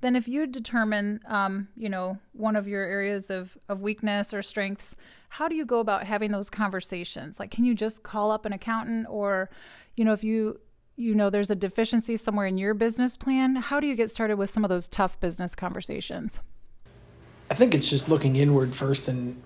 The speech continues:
Speaker 2: understanding that you have that issue to begin with. And then it really is as simple as just picking up the phone and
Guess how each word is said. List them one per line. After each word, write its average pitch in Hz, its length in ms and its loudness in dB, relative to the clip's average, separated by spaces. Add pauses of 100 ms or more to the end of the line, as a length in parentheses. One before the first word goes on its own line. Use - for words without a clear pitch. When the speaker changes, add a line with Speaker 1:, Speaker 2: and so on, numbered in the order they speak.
(300)
Speaker 2:
understanding 131 520 0
that 127 120 -2
you 127 140 -2
have 127 280 0
that 127 240 -2 (320)
issue 127 520 0
to - 100 -10
begin 123 320 -2
with. 165 320 2
And 143 160 2
then 131 180 2 (240)
it 180 180 6
really 147 300 8
is 131 140 6
as 120 100 0
simple 127 300 0
as 123 120 0
just 131 160 -4
picking 120 240 -4
up - 140 -8
the - 60 -8
phone 113 480 -6
and 98 340 -8